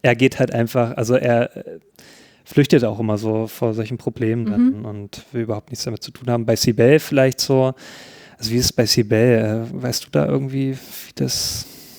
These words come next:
Speaker 1: wie ihr sich äußert?
Speaker 2: Also das ist zum Beispiel so ein,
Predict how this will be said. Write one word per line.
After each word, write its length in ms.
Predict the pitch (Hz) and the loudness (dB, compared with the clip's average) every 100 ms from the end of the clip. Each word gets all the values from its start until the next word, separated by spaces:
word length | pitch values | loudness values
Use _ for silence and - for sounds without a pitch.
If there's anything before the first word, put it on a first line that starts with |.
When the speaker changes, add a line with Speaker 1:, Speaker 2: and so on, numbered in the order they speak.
| - - _ _ _ _ _ _ _ _ _ _ | -20 -20 _ _ _ _ _ _ _ _ _ _
Speaker 1:
wie 100 | 120 | -2
ihr 200 | 123 139 | 2 2
sich 240 | 143 - | 2 -2
äußert? 520 | 147 143 - 160 160 - - _ - - - - | -2 0 -2 -4 -8 -12 -20 _ -20 -20 -10 -2
Speaker 2:
Also 180 | 220 226 | 2 4
das 220 | 240 240 | 2 2
ist 280 | 262 - - | 0 -2 -2
zum 120 | 233 | 2
Beispiel 520 | 240 - 240 240 233 | 2 2 2 4 2
so 200 | 202 214 | 0 0
ein, 480 | 220 226 226 226 - | 2 2 0 -2 -6